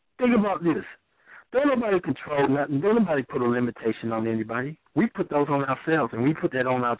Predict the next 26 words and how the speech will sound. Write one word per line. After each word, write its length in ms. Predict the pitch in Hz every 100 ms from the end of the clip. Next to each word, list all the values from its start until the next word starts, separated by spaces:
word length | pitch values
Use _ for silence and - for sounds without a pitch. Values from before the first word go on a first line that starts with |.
| -
children, 360 | 143 123 104 -
too. 140 | - - - - - -
If 100 | 139
you 120 | 190 240
see 60 | 247
your 160 | 208 190
children 360 | 214 196 185 165
wants 200 | 160 160
to 100 | 151
do 140 | 131 175 -
something 340 | 175 - 202 - - - -
and 180 | 135
it's 120 | 139 117
right, 320 | 123 147 202 _ _ _ _ -
let 200 | 233 285
them 120 | 320
do 220 | 330 339 -
it. 80 | - _ _ _ -
'Cause 140 | 196 185
guess 160 | 247 240
what? 260 | 262 - - _ _ _ _ _ - - -
Most 320 | 160 233 269
of 60 | 208
the 100 | 170
parents 380 | 202 185 165 139
nowadays 600 | 185 262 160 151 151